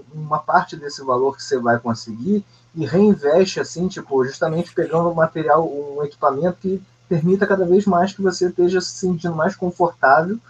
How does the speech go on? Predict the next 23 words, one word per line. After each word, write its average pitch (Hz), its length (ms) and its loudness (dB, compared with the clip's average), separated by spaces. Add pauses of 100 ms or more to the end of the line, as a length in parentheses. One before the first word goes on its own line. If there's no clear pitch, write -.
(380)
e 160 60 -18
que 170 80 -12
te 196 120 -14
permita 180 580 4 (500)
ir 202 220 0
sendo 185 360 -2
cada 165 240 0
vez 160 120 -6
mais 175 200 -4
produtivo, 185 640 -4
sabe? 110 360 -4
Acaba 160 320 2
sendo 185 280 0
uma, 185 460 2 (680)
é - 60 -6
uma 208 220 6
bola 185 320 6
de 175 80 2
neve 202 240 4
no 214 140 4
sentido 202 360 -2
positivo, 127 560 -2
né? 123 140 -6